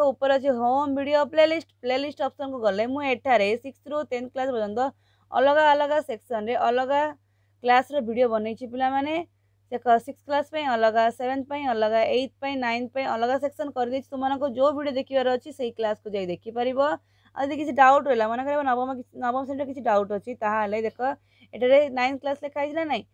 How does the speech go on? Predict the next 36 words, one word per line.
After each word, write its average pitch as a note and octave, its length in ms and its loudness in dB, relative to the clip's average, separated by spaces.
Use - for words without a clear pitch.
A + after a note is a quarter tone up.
ନବମ B3 220 -4
ଶ୍ରେଣୀର C#4 340 -2
ପ୍ଲେଲିଷ୍ଟକୁ D4+ 460 0
ଯିବ। B3+ 260 0
ଦେଖ, A3 180 -2
ଏଇ B3+ 140 4
ପ୍ଲେଲିଷ୍ଟ, C#4 420 -2
ତିନୋଟି D4 280 -4
ପ୍ଲେଲିଷ୍ଟ D4 360 0
ଅଛି। D4+ 180 -2
ଏଥିରେ A#3 400 0
ତୁମମାନଙ୍କୁ C4 500 -4
କୋଉ C#4 200 -4
ଷ୍ଟୁଡେଣ୍ଟ C#4 240 -6
ଦେଖିବାର C4 460 0
ଅଛି, G#3+ 220 -6
ଅନୁଷ୍ଠାନ G#3+ 280 -10
ତାହା G#3+ 160 -2
ଦେଖିପାରିବ। B3 560 -4
ନହେଲେ A3+ 520 -2
ଯଦି A#3+ 160 -4
କିଛି C4+ 160 -8
ଡାଉଟ୍ C4+ 340 6
ରହିଲା, G3+ 300 0
ଏହାର A3+ 260 -2
କୋଉ C4 280 0
ସ-, C4+ 240 -6
କୌଣସି C4+ 340 -4
ଗୋଟିଏ C4+ 320 -2
ଭିଡ଼ିଓକୁ A3 420 0
ଯିବ। A#3 220 -4
ଏଇ C4 140 -2
ଭିଡ଼ିଓ C4+ 260 2
ଦେଖ, C#4 240 2
ତଳେ C4 260 0
ପିଲାମାନେ C4 380 -2